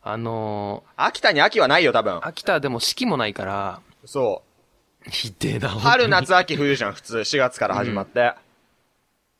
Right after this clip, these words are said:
Speaker 2: 冬、梅雨、冬、冬。
Speaker 1: もう絶対行かない。
Speaker 2: でしょ？
Speaker 1: もう絶対行かないわ。どこで米が育つのっていう部分はあるけどね。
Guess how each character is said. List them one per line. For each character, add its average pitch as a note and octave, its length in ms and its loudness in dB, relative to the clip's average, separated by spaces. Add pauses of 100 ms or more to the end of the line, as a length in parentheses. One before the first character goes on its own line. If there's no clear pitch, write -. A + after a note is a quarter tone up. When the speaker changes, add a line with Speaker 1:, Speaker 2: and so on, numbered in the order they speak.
(220)
Speaker 2:
冬、 A#3 340 0
梅 A#3+ 100 2 (720)
雨、 F3 300 2 (500)
冬、 D3 440 0 (260)
冬。 A2+ 380 -4 (160)
Speaker 1:
も A2+ 140 -12
う - 20 -10
絶 C3 240 -6
対 D#3 180 2
行 D3+ 60 -6
か C#3+ 80 0
な C#3 80 2
い。 - 20 2
Speaker 2:
で C3+ 60 0
し - 40 -2
ょ？ F2 80 -6
Speaker 1:
も C3 80 -4
う - 40 -2
絶 D3 260 -2
対 D3 240 0
行 - 20 -14
か C3+ 120 0
な C3+ 100 0
い G#2+ 60 -4
わ。 F#2+ 200 -8 (440)
ど A3 100 -2
こ G#4+ 80 2
で F#3+ 80 0
米 D#3+ 260 0
が D#3 60 2
育 C3+ 240 0
つ - 80 -8
の A#2 80 -2
っ - 80 -8
て C#3+ 100 -4
い B2+ 40 0
う - 20 -2
部 C3+ 120 -2
分 C3 100 -2
は A2 80 4
あ - 20 6
る E3 80 -4
け C3 120 -4
ど F2+ 100 -16
ね。 A#2+ 180 -8